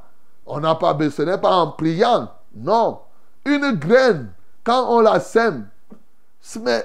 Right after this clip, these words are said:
elle doit pousser. Il faut certains ingrédients. Pour que le, la graine pousse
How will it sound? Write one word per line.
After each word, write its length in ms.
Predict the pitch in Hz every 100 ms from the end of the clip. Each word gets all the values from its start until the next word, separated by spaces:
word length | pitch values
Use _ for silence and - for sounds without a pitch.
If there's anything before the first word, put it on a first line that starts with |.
| -
elle 200 | 262 262
doit 140 | -
pousser. 680 | - 175 180 - 277 226 131 - - - -
Il 100 | 269
faut 200 | 240 254
certains 440 | 220 190 220 226 185
ingrédients. 800 | 180 147 170 151 160 254 104 - - - -
Pour 200 | - 202
que 80 | -
le, 420 | 277 240 202 185
la 140 | 196 196
graine 320 | 170 247 254 -
pousse 320 | 247 240